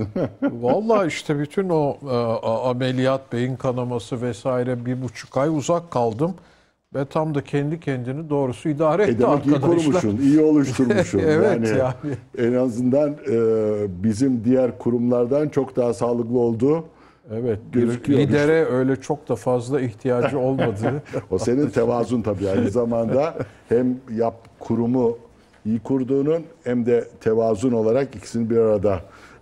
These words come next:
Speaker 1: e, algılıyorum ben. E, fakat ekonomi meseleleri, tartışmaları,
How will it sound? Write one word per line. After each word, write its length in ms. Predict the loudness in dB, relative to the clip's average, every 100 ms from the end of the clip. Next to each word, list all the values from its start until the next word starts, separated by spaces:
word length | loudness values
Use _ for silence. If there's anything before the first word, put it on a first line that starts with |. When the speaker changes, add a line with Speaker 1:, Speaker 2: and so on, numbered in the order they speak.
| -4
Speaker 1:
e, 60 | -2 0 0 0 -4 -8 -4
algılıyorum 800 | -2 0 0 0 2 2 0 0
ben. 220 | 0 -2 -8 -20 -20 -20 -20 -10
E, 40 | -6 -4 -4 -6 -4
fakat 340 | -4 -2 -4 -8 -6
ekonomi 580 | -4 0 0 0 -2 -2 -6 -16
meseleleri, 840 | -6 -4 -2 -2 0 0 -2 -4
tartışmaları, 920 | -4 -4 -4 -6 -2 0 0 2 0